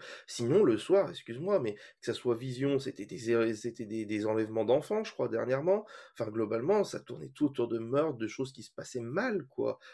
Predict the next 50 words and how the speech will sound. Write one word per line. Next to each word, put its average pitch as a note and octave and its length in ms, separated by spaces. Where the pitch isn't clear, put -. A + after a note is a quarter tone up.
Alors, A#2 80
c'était - 160
peut-être A#2+ 200
pas C3 160
des G#2+ 220
enquêtes C3 320
policières B2 540
en B2+ 100
tant A#2+ 240
que A2+ 140
telles, C3+ 360
mais A2 240
souvent, E3+ 440
c'est G3 160
quand A#2 120
même A2 140
pas D#3 140
non B2 160
plus D#3+ 220
des A2+ 100
trucs C#3 260
hyper C3+ 280
familiaux, A#2 520
hyper, C3+ 340
euh, A2+ 160
hyper - 300
comédie, A#2 460
hyper, A#2+ 300
à A2+ 140
part, C3 280
euh, G#2 80
comme G#2+ 220
disait G#2 240
Damien, A2+ 280
Joséphine A2 400
Ange G#2+ 160
Gardien A2 380
et A2 100
Camping A2 340
Paradis. D#3+ 440
Sinon, D#3 420
ça - 140
reste - 220
quand A#2 80
même C3 160
des, - 240
souvent C3 480
assez A#2 300
lourd, G#3+ 420
quoi. A#2 240